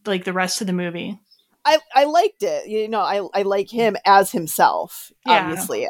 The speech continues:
Speaker 2: as, like, the, you know, effeminate black gay man and, like, the things that he has to say and his insights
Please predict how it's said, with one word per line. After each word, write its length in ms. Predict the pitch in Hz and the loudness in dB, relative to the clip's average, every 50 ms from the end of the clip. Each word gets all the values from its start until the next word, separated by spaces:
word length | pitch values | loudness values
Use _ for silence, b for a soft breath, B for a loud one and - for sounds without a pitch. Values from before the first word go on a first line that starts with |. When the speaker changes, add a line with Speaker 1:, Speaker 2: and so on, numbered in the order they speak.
| - | 2
Speaker 2:
as, 240 | 170 151 160 - - | 2 0 0 -4 -2
like, 280 | 165 165 160 151 156 - | 2 2 2 2 0 -6
the, 500 | - 151 165 147 147 143 143 117 98 - - - | -2 0 2 2 4 4 2 2 0 -2 -6 -8
you 120 | - 180 180 | -6 -4 -2
know, 180 | 160 151 143 - | 0 0 0 0
effeminate 520 | - - - 170 160 156 156 151 127 - - _ _ _ _ _ _ _ _ | -2 0 0 -2 -2 -2 -4 -4 -6 -6 -10 _ _ _ _ _ _ _ _
black 300 | _ 165 156 190 - - | _ 2 2 2 2 -2
gay 180 | - 165 160 160 | -4 -2 -2 0
man 400 | 160 147 143 139 - 151 147 - - - | -2 -2 -4 -4 -4 -6 -8 -8 -8 -8
and, 120 | 160 156 | -6 -4
like, 160 | 156 147 - - | -4 -6 -6 -8
the 80 | 160 | -8
things 240 | - 180 165 165 160 | -6 -4 -4 -2 -4
that 100 | 160 - | -6 -6
he 160 | - - 165 | -4 -2 0
has 200 | 147 123 165 - - | 0 0 0 -2 -8
to 80 | 151 | -10
say 200 | - - 127 110 | -8 -6 -6 -6
and 140 | 151 147 180 | -6 -6 -2
his 180 | 196 170 - - | -2 -2 -2 -2
insights 680 | - 170 175 175 - - 101 104 143 - - - - - | -4 -4 -2 -2 0 0 0 0 0 -2 -4 -4 -6 -6